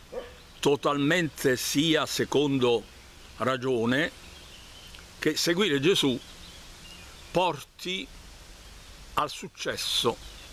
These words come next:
perché Gesù lo disse: "Se voi aveste tanta fede quanta ce ne è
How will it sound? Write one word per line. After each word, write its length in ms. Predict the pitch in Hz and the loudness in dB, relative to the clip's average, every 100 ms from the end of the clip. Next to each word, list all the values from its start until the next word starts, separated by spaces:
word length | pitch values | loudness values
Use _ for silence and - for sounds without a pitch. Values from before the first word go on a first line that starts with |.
| - - - - - - - - - - - - | -16 -16 -16 -16 -16 -16 -16 -16 -14 -14 -14 -4
perché 340 | 151 - 175 - - | -4 -2 -4 -6 -18
Gesù 280 | - 123 143 | -10 -4 0
lo 120 | 139 | 2
disse: 500 | 143 151 - - 95 92 - - - - - - - - - | 2 0 0 -2 -4 -6 -14 -18 -18 -18 -18 -18 -18 -16 -4
"Se 180 | 262 262 | 0 0
voi 320 | 220 175 139 | 2 2 2
aveste 760 | 117 156 - - - 120 107 - - - - - - - - - | 2 2 2 -2 4 6 6 2 -14 -20 -20 -20 -20 -20 -20 0
tanta 680 | 226 247 214 185 _ - | 2 2 -2 -10 _ -4
fede 460 | 156 - 233 156 156 | -2 2 2 2 0
quanta 560 | - 196 190 156 - 143 | 2 0 0 -4 -6 -6
ce 180 | - | -2
ne 220 | 160 151 135 | 0 2 0
è 180 | 90 | -2